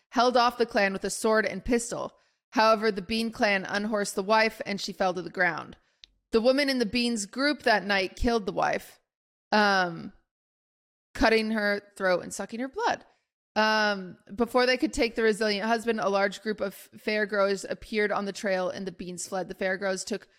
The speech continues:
the survivor to the local magistrate, whom they informed of this experience." So that was the bad hunt. And then everyone was like, "Holy shit." And so then, uh, King James of Scotland was like, "Uh, we've gotta get them. We've gotta go, we've gotta go find them."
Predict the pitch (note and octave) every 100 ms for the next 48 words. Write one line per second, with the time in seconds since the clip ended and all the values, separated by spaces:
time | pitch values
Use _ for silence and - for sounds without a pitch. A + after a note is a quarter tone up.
0 | _ _ _ _ G#3+ G#3 G#3+ G#3 G#3+ G#3
1 | A3 G#3+ G#3+ G#3 G3 G3 G3+ G3 G3 F#3+
2 | G3+ G#3 G3 G#3+ G3 F#3 F#3 F#3 F3+ -
3 | F#3 F3+ E3+ F3+ F3+ - D#3+ C3 A#2+ -
4 | G3+ F#3 - - - - G#3+ A#3 B3+ F#3+
5 | A3 G#3+ G3+ G#3 G#3+ F3 - - - G#3
6 | G#3 - A3 A3 A3 G#3 G3 F#3 E3+ -
7 | A3+ A3+ G#3 F3 E3+ - - G3 - -
8 | _ _ G#3+ A3 B3 A3+ G#3+ G3 - _
9 | G#3+ G3+ F3+ - B3+ C4 B3+ A3 B3 A3
10 | G3 G3+ G#3+ A#3 F#3+ - - G#3 - F3+
11 | E3 A3+ - - - - G#3+ G3 G#3+ F#3
12 | F3+ - G3+ F#3 E3+ G3+ B3+ B3+ B3 G#3
13 | E3+ D3 - D3+ F#3 G3 F3 G3 F#3+ G#3+
14 | A3 G#3+ G#3 - G3 F3 F#3 G3+ A3 G3+
15 | F#3 D3 D#3+ E3+ G3